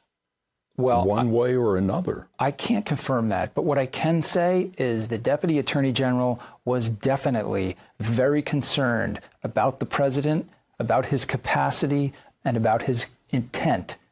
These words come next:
Speaker 1: at that point in time.
Speaker 2: How did he bring up the idea of the twenty-fifth Amendment to you?
Speaker 1: Honestly, I don't remember. He, it was just another kind of topic that he jumped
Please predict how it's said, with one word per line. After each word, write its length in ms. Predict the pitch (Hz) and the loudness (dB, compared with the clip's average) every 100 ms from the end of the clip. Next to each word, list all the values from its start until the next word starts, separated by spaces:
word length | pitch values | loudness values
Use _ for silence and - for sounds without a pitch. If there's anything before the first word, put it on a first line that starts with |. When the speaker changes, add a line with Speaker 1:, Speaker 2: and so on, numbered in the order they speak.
| - | -8
Speaker 1:
at 100 | 113 | -4
that 180 | 110 107 | -2 -2
point 260 | - 113 120 | -2 -2 0
in 120 | 98 | 0
time. 400 | 110 98 92 - _ _ _ _ - - - - | 0 0 -2 -6 _ _ _ _ -18 -16 -18 -10
Speaker 2:
How 180 | - 139 | -2 0
did 160 | 139 117 | 2 2
he 140 | 117 | 0
bring 360 | 98 101 101 92 | 2 2 2 2
up 260 | 90 85 - | 0 -2 -2
the 160 | 82 | 0
idea 500 | 80 78 73 85 78 | 2 2 2 2 2
of 100 | 67 | 0
the 80 | 71 | -2
twenty-fifth 580 | - 92 78 - 78 - | -2 -2 -2 -2 -4 0
Amendment 440 | 80 80 71 69 | 0 2 0 -2
to 100 | 82 | 0
you? 280 | 69 62 - _ _ _ _ _ _ _ _ - - - - - _ _ _ _ - | 0 0 -4 _ _ _ _ _ _ _ _ -20 -20 -14 -14 -16 _ _ _ _ -4
Speaker 1:
Honestly, 360 | 107 - 113 | 0 0 0
I 40 | 104 | 0
don't 160 | - | 0
remember. 500 | 104 101 101 104 - - - _ _ - | 0 0 0 -2 -6 -14 -20 _ _ -12
He, 680 | - 117 113 110 104 107 127 | -4 0 2 2 0 0 0
it 60 | |
was 320 | 120 113 117 117 | 0 0 -2 -2
just 300 | - 123 - | -2 -2 -2
another 500 | 104 107 120 120 113 | -2 0 0 0 -2
kind 240 | 110 131 98 | -2 -2 -2
of 80 | |
topic 440 | - 127 120 110 - | -2 0 0 -2 -4
that 120 | 117 | -4
he 100 | 120 | -2
jumped 360 | 113 123 117 | -2 -2 -2